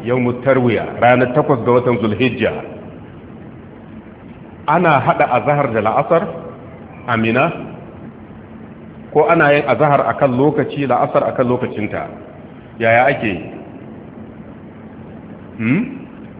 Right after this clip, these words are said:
Idan an tafi Mina, ranar takwas ga wata, idan za a yi sallar azhar, ana yin kasuru ko ba a yi? Ana yin kasuru.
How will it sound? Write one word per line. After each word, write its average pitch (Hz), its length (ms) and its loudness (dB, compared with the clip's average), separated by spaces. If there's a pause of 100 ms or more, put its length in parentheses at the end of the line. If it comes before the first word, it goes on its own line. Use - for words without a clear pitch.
(1800)
Idan 117 320 -2
an 151 160 2
tafi 131 240 0
Mina, 95 240 0 (960)
ranar 135 400 2
takwas 147 320 0
ga 113 80 4
wata, 98 280 0 (1600)
idan 110 240 -2
za 135 160 4
a 123 40 2
yi 120 120 2
sallar 120 240 0
azhar, 104 420 -2 (1040)
ana 143 260 4
yin 131 140 4
kasuru 135 360 -2
ko 131 120 -2
ba 131 160 4
a 131 80 2
yi? 127 140 0 (1700)
Ana 120 260 0
yin 101 100 -2
kasuru. - 360 -8